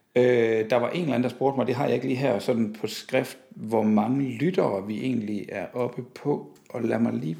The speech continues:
prøve at hive et dugfrisk tal frem på den. De første afsnit havde vi ikke noget tracking på, så den, jeg skal faktisk ikke helt kunne sige, hvor,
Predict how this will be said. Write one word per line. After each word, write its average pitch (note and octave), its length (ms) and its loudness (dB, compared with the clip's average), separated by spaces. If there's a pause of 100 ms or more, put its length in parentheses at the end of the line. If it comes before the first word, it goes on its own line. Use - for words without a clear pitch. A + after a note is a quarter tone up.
prøve C3+ 520 -4
at A2 60 -10 (180)
hive A2+ 460 -4
et - 500 -14 (1600)
dugfrisk - 600 -6
tal A#2+ 220 -8
frem - 240 -8
på - 80 -8
den. - 240 -10 (1000)
De B2 60 0
første C#3+ 280 2
afsnit A#2+ 240 2
havde A#2+ 140 2
vi C3 60 2
ikke B2+ 100 0
noget A#2+ 140 -2
tracking B2 360 -2
på, A2+ 160 0
så A2 100 -4
den, B2 220 -2
jeg A#2 120 -2
skal - 260 -6
faktisk C#3 180 -2
ikke C#3 120 -6
helt A#2+ 120 2
kunne G#2 120 -6
sige, B2 220 0
hvor, G#2+ 440 -2